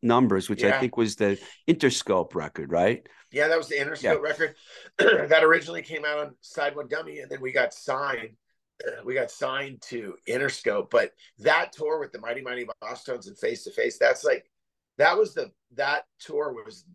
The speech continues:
Speaker 2: probably the best. And, like, we had all toured, like, I toured before, but being on tour with the Boss Tones was just a whole nother, whole nother level. It was just packed shows, and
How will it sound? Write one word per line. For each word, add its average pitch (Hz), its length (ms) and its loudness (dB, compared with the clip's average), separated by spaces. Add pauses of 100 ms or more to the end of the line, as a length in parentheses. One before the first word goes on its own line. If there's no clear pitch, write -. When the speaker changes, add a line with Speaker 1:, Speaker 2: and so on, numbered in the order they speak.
(440)
Speaker 2:
probably 123 840 -6
the 131 400 -14
best. 127 560 -2
And, 110 240 -8
like, 107 560 -8 (460)
we 131 160 2
had 156 80 6
all 170 240 4
toured, 151 460 -4 (420)
like, - 180 -6
I 135 320 -4
toured 151 340 -6
before, 147 400 -2
but 120 260 -4 (340)
being 160 180 -6
on 147 120 -4
tour 139 160 -4
with 123 60 -10
the 120 60 -6
Boss 110 320 -4
Tones 107 240 -8
was 101 160 -14
just 110 300 -8
a - 60 2
whole 117 280 2
nother, 95 320 -2 (300)
whole 131 300 4 (140)
nother 113 440 -4
level. 95 420 -4
It 90 100 -6
was 104 160 -10
just - 340 -4 (500)
packed 143 320 2
shows, 117 500 -4
and - 120 -20